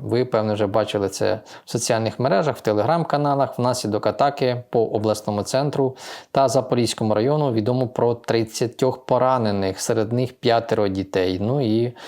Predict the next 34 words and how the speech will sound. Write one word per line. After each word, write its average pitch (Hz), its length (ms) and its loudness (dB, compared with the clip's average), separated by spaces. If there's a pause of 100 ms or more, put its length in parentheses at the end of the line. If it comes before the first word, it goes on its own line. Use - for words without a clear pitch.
(240)
вони 117 200 0
також, 117 460 -2
росіяни, 104 480 0
атакували 104 500 0
F 98 200 -4
P 104 60 0
V-дронами 120 500 0
цивільне 104 440 0
авто 98 320 -2
у 104 80 0
селищі 104 440 -2
Кушугум 104 520 -2
на 101 120 -2
Запоріжжі, 120 560 0 (320)
поранено 110 420 2
двох 107 300 0
чоловіків. 110 640 0 (280)
На 120 160 2
Одещині 147 680 0
в 139 40 2
результаті 117 500 0
попередніх 113 680 0
атак 135 400 0 (280)
оголошено 123 760 0
надзвичайну 117 680 0
ситуацію 120 640 0
державного 110 680 2
рівня 123 300 0
через 107 300 0
масовану 113 460 0
атаку 107 400 0
Росії 107 320 0
по 107 180 0
енергетиці. 107 640 -2